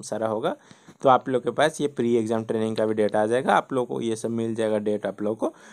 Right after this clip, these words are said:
और आप लोग उससे भर दीजिए। अगर मैं चाहता तो इसको भरने, भरने का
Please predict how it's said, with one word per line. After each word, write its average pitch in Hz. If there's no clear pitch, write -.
और 147
आप 156
लोग 160
उससे 147
भर 127
दीजिए। 110
अगर 131
मैं 165
चाहता 143
तो 151
इसको 147
भरने, 123
भरने 117
का 135